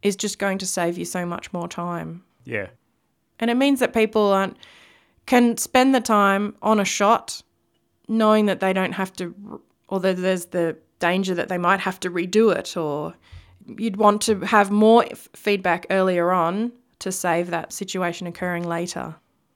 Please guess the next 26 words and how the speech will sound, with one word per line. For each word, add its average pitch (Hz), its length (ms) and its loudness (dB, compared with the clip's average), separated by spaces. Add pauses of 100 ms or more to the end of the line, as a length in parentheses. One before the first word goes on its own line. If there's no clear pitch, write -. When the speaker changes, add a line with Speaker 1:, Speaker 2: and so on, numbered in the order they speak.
(640)
Speaker 2:
And 139 140 0
how 165 100 4
do 170 80 2
you 151 100 4
keep 135 320 -2
people 117 300 0
motivated 104 560 2
when 101 140 0
they 101 100 0
have 110 240 -4
to 98 140 -2
redo 92 420 -2
shots? - 500 -8 (1080)
Speaker 1:
Sometimes 262 800 4
you 254 140 0
will 247 140 2
redo 233 400 2
something, 208 380 -2
and 262 80 0
I've 302 80 0
had 302 140 4
this 220 140 2
happen 196 260 0
in 190 80 -2
the 185 80 -4
past, 196 580 2